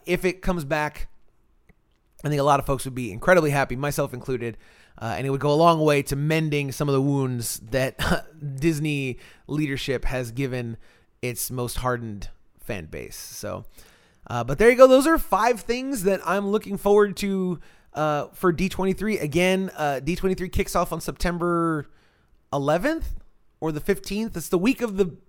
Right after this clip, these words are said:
the eleventh, the fifteenth. Uh, that weekend, we'll cover all of the stuff that we hear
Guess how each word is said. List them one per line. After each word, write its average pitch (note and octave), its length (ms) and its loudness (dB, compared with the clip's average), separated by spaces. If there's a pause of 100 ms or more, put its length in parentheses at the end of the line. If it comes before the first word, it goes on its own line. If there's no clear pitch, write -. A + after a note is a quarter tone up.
(120)
the F3 100 0
eleventh, E3 420 2
the D3+ 60 -4
fifteenth. C#3+ 540 -8 (540)
Uh, A#2 260 0
that D#3+ 240 2
weekend, C#3+ 520 -2 (600)
we'll G3+ 320 8
cover G3+ 520 4 (260)
all G#3 260 6
of F#3+ 100 2
the F#3+ 80 0
stuff F3+ 320 0
that E3 100 0
we E3 120 -2
hear D#3 480 0